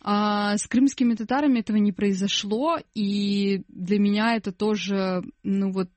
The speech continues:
я понимаю, что не произошло как раз благодаря вот этой огромной силе, и желанию и цели,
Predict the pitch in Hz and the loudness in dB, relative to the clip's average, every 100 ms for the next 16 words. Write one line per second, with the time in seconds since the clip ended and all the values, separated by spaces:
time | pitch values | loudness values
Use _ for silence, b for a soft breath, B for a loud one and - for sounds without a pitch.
0 | - - 196 202 220 214 294 - 240 214 | -20 -4 -2 2 2 2 0 2 0 2
1 | 226 208 - 269 240 208 226 190 202 196 | -2 -2 -2 -4 -4 -4 -4 -2 -2 0
2 | 208 214 202 196 196 190 190 208 202 196 | 0 -2 -4 -6 -4 -4 -2 -2 0 0
3 | 196 - - 220 254 240 220 190 196 196 | 0 -2 -2 0 2 2 2 0 0 0
4 | 220 240 226 220 196 - - 208 240 269 | 0 0 0 -2 -6 -6 -2 0 0 0
5 | 262 | -2